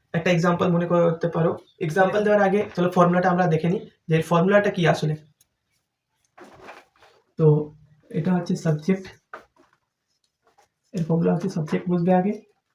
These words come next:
ঠিক আছে? এখানে কি হচ্ছে? have been বা has been বসবে, ঠিক আছে? have or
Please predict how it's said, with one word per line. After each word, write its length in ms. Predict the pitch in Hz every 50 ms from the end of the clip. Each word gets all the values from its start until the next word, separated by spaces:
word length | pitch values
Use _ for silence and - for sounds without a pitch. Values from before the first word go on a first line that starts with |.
| _ _
ঠিক 100 | 202 208
আছে? 280 | 190 - 165 151 151 - - _ _ _ _
এখানে 280 | - 170 - - 190 185
কি 140 | - 220 214
হচ্ছে? 440 | 185 160 156 - - - 190 226 - - _ _ _ _ _ _ _ - 165
have 240 | 165 160 160 160
been 180 | - 233 254 240
বা 160 | 220 208 185
has 200 | 175 170 165 147
been 160 | 151 156 151
বসবে, 280 | 151 151 - - 160 151
ঠিক 140 | - - 156
আছে? 200 | 151 - 160 151 - - - - - - - - _ _ _ _ _ _ _ _ _ _ _ _ _ _ _ _ _ _ _ _ _ _ _ _ _ _ _ _ _ _ _ _ _ _ _ _ _ _ _ _ _ _ -
have 340 | 160 160 156 165 185 214 226 226 - - _ _ _ _ _ _ _ _ _ - 180
or 200 | 165 175 208